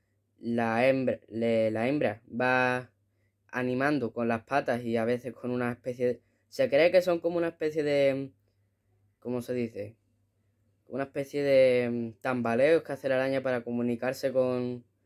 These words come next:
con sus crías. Y así las va a animar a salir. Se cree, vamos, se cree. Eh, luego las crías salen,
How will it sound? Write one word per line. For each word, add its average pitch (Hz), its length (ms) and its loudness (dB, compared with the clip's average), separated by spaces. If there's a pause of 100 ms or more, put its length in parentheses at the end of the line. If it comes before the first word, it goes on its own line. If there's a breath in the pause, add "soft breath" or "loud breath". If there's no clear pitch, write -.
(200)
con 123 180 -6
sus 120 180 -10
crías. 135 340 0 (1040)
Y 120 200 -2
así 113 280 -2
las 131 240 0
va 123 100 0
a 123 60 -8
animar 127 580 -2
a 113 60 -8
salir. 110 380 -8 (880)
Se 117 180 -6
cree, 117 360 -2 (160)
vamos, 104 260 -16
se - 180 -20
cree. 107 260 -10 (1700)
Eh, 139 480 6
luego 131 200 6
las 135 160 2
crías 123 320 -2
salen, 180 440 2